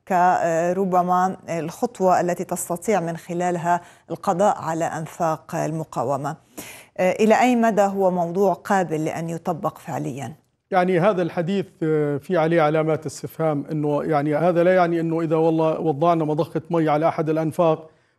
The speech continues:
Speaker 2: راح تتدفق المياه بالأنفاق لجميع الأنفاق، لأنه لا أحد يعلم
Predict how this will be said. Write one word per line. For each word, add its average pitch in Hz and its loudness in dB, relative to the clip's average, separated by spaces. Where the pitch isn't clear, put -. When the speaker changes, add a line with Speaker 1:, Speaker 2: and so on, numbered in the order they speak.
Speaker 2:
راح - 0
تتدفق 165 -2
المياه 170 2
بالأنفاق 160 0
لجميع 156 0
الأنفاق، 156 -4
لأنه 190 2
لا 220 4
أحد 151 -4
يعلم 170 2